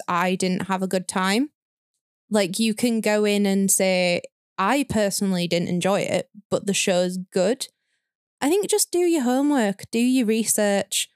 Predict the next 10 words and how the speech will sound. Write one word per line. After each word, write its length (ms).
The 280
teen 560
genre 720
is 260
such 680
a 120
rich 840
and 280
varied 840
genre 720